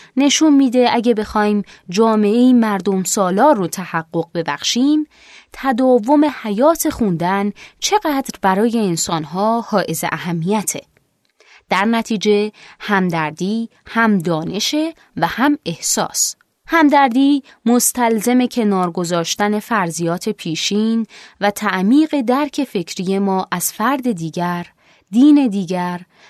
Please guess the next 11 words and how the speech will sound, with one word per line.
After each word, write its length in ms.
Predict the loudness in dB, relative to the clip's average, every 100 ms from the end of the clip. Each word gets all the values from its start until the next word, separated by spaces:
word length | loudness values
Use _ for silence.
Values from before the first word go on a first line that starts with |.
| _
فرهنگ 840 | -4 0 0 -2 -2 2 2 0
و 100 | -4 -4
عصر 380 | -4 -2 -2 -2
دیگره. 500 | -2 -6 -4 -6 -6 _ _ _ _ _ _ _ _ _ _ -2
در 200 | -2 0
این 220 | 4 4
لحظه 500 | 4 0 -2 -2 0
در 220 | 0 -2
تاریخ 480 | -2 -4 -2 -2 -2
جمعی 560 | -2 0 -4 -2 0 0
ما، 360 | 0 0 -2